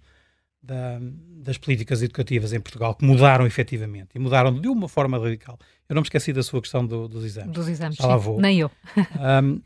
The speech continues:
Speaker 1: mudaram de uma forma radical. E mais, temos mais outra evidência. Eu fiz este, este estudo que vai sair na, na sexta-feira, um ensaio, em que fui comparar, ah, os resultados de países no pisa dois mil e vinte e dois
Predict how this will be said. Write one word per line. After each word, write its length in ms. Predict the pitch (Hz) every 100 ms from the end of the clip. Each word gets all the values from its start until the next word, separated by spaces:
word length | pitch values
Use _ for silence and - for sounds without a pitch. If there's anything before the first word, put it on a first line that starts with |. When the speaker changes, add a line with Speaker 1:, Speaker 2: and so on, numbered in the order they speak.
| _ _ _ _ _
Speaker 1:
mudaram 240 | 143 175 175
de 60 |
uma 100 | 170
forma 240 | 156 156 151
radical. 540 | 131 135 131 117 131
E 80 | 196
mais, 280 | 214 190 170
temos 200 | 185 170
mais 180 | 165 160
outra 200 | 160 160
evidência. 400 | 156 156 131 151
Eu 60 |
fiz 160 | 147 165
este, 320 | 156 135 -
este 400 | 131 135 135 -
estudo 260 | - 131 113
que 120 | -
vai 180 | 117 113
sair 320 | - 127 120
na, 240 | 117 110 110 _ _ _
na 80 | 127
sexta-feira, 580 | 120 131 - 117 107 - _ _ _
um 80 | 127
ensaio, 360 | 110 120 104 104 _ _ _ _ _
em 140 | 151
que 80 | 143
fui 140 | - 160
comparar, 600 | 160 139 151 139 123 135
ah, 220 | - 135 139
os 160 | 139
resultados 600 | 127 117 139 - 135 104 120
de 480 | 117 117 110 110 117 _ _ _
países 640 | 131 131 113 - - - _
no 180 | 139 113
pisa 300 | - 110 110
dois 200 | 110 104
mil 140 | 113
e 60 | 110
vinte 200 | 110 110
e 60 | 107
dois 380 | 101 104 -